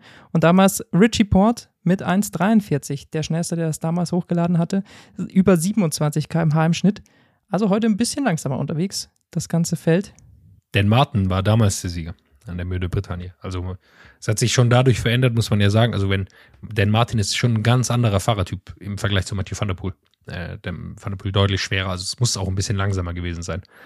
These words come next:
Speaker 2: Sonst, äh, würde da Van der Poel, also mit dem Tempo, wenn Dan Martin so ein Ding gewinnt, dann ist es schneller.
Speaker 1: Das ist definitiv richtig.
Speaker 2: Im steilen Teil, im steilen Teil. Er hat ja, Van der Poel hat das auch clever gemacht, er hat dann im, im bisschen flacheren Teil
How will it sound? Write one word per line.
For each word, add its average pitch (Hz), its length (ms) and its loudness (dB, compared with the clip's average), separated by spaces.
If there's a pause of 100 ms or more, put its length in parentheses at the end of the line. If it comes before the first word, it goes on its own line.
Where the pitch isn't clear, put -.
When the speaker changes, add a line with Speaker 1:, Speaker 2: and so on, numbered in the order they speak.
(340)
Speaker 2:
Sonst, - 380 -10
äh, 80 280 -6
würde 82 200 -6
da 85 200 -4 (520)
Van - 160 0
der 98 80 4
Poel, 107 180 0
also 95 220 0 (420)
mit 104 300 -4
dem 101 140 0
Tempo, 120 260 4
wenn 98 140 4
Dan 104 160 6
Martin 123 320 6
so 110 100 8
ein 110 100 6
Ding 107 140 6
gewinnt, 107 320 4
dann 104 120 4
ist 104 120 0
es 98 180 -2
schneller. 87 320 -6 (160)
Speaker 1:
Das 151 160 4
ist 143 160 0
definitiv 147 500 2
richtig. 147 360 0 (1300)
Speaker 2:
Im 120 140 8
steilen 131 400 6
Teil, 87 300 0
im 101 100 -2
steilen 101 260 4
Teil. 95 160 2
Er 107 80 4
hat 123 100 0
ja, 113 160 2 (240)
Van 127 120 0
der 123 60 6
Poel 120 160 6
hat 107 60 4
das 107 120 0
auch 104 100 0
clever 110 240 2
gemacht, 101 280 0
er 107 40 2
hat 98 160 0
dann 101 200 0
im, 98 180 -2
im 98 160 -6
bisschen 113 260 2
flacheren 87 420 -4
Teil 82 280 -6